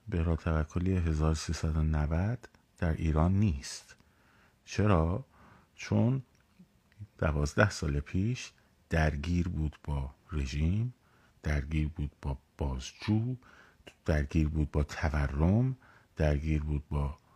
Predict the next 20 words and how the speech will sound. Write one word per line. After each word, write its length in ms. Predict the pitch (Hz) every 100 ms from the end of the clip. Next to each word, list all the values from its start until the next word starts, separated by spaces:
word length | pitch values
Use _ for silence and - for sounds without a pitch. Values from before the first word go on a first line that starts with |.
| _ _ _ -
هزار 440 | 95 85 90 92 82
و 20 |
یک 320 | 80 82 -
مس-، 280 | 73 - -
آلودگی 640 | 80 78 71 78 73 82
هوا، 640 | 73 - 69 76 85 107 127 - - _
درگیر 380 | 76 73 - 76
بود 200 | 76 76
با 80 | 73
کثافتکاری‌های 1120 | - 76 76 - 71 - 73 69 73 71 65 - - - - - _ _ _ _ _ _ _
حاکمیت، 960 | - 78 - 73 69 71 107 139 135 - - _
خب، 320 | - 80 110 - - - _ -
و 60 | 82
احساساتش 1080 | 85 - - 87 80 73 - 98 - 107 -
کاملاً 500 | - 98 95 92 95
متفاوت 720 | 110 98 - 87 82 78 101 -
بود 200 | 80 -
با 100 | 80
الانی 600 | 85 80 - 98 127 113
که 380 | - 98 95